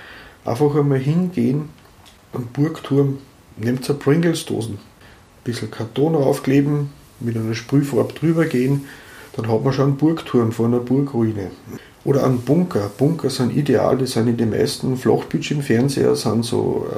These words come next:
äh, Ecken schon aus Styropor. Das sind ideale Bunker für so Science-Fiction-Szenarien. Einfach ein bisschen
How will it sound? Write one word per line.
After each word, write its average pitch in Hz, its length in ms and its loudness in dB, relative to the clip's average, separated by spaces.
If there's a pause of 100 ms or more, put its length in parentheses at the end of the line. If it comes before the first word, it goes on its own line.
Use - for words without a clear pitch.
(240)
äh, - 60 -4
Ecken 131 260 -2
schon 147 300 2
aus 117 200 -2
Styropor. 117 680 0 (600)
Das 117 160 0
sind 120 200 2
ideale - 400 4
Bunker 139 460 2
für 123 220 2
so 131 160 0
Science-Fiction-Szenarien. 110 1400 -2 (760)
Einfach 131 420 -2
ein 127 80 -8
bisschen 156 420 -2